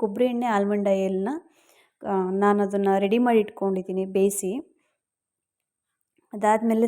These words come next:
ಸ್ಪೂನು, ಒಂದು ಮೆಜರ್ಮೆಂಟ್ಗೋಸ್ಕರ ಒಂದು ಸ್ಪೂನು ಒಂದು ಬಟ್ಟಲು ತೊಗೊಂಡು ಅದಕ್ಕೆ ಎರಡು ಸ್ಪೂನು ಆಲೋವೆರಾ ಜೆಲ್ ಹಾಕ್ಕೊಳ್ಳಿ, ಎರಡು ವೇ-,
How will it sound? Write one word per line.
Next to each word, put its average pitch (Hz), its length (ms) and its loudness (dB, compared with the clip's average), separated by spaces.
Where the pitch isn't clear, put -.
ಸ್ಪೂನು, 247 360 -2
ಒಂದು 202 220 -6
ಮೆಜರ್ಮೆಂಟ್ಗೋಸ್ಕರ 202 880 -4
ಒಂದು 196 220 -8
ಸ್ಪೂನು 214 380 -10
ಒಂದು 196 120 -8
ಬಟ್ಟಲು 202 380 -6
ತೊಗೊಂಡು 185 340 -4
ಅದಕ್ಕೆ 208 300 -6
ಎರಡು 208 240 0
ಸ್ಪೂನು 233 420 -4
ಆಲೋವೆರಾ 214 460 4
ಜೆಲ್ 190 200 2
ಹಾಕ್ಕೊಳ್ಳಿ, 185 360 -4
ಎರಡು 196 260 -6
ವೇ-, 190 160 2